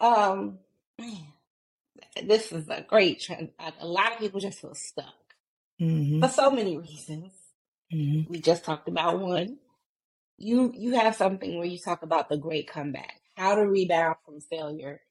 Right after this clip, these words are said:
Speaker 1: and pain. Wow.
Speaker 2: Mm-hmm. There are many pieces to that, right? And we probably don't have time to get all into it, but I,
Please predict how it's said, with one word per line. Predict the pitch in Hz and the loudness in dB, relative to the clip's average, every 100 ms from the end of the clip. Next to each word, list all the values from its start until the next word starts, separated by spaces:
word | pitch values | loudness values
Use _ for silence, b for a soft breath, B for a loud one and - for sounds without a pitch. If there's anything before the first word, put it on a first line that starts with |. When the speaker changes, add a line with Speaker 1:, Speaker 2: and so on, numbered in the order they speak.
| _ _ - | _ _ -2
Speaker 1:
and | 175 170 160 | 2 2 2
pain. | - - - - _ _ _ _ _ _ _ _ _ _ - | -4 -8 -18 -20 _ _ _ _ _ _ _ _ _ _ -14
Wow. | 196 - 160 _ _ _ _ _ _ _ - | -12 -10 -12 _ _ _ _ _ _ _ -4
Speaker 2:
Mm-hmm. | 156 143 135 131 _ _ _ _ - B B B B B B B B B B B _ _ B B B B B | 0 0 0 -6 _ _ _ _ -10 B B B B B B B B B B B _ _ B B B B B
There | 233 | 4
are | 240 | 6
many | 226 233 190 | 6 6 2
pieces | - 190 - 151 135 | 0 0 0 -2 -6
to | - | -6
that, | 123 71 - - | -6 -6 -8 -6
right? | 143 143 135 | -4 -2 -4
And | 139 139 | -4 -4
we | 147 | -6
probably | 151 143 139 | -2 -2 0
don't | 139 | -2
have | 139 | -4
time | 135 139 131 | -2 -4 -2
to | |
get | 131 | -2
all | 131 135 | -2 0
into | 135 135 143 | 0 -2 -4
it, | 135 131 | -6 -4
but | 131 131 - | -2 -2 0
I, | 190 - 220 | 0 0 0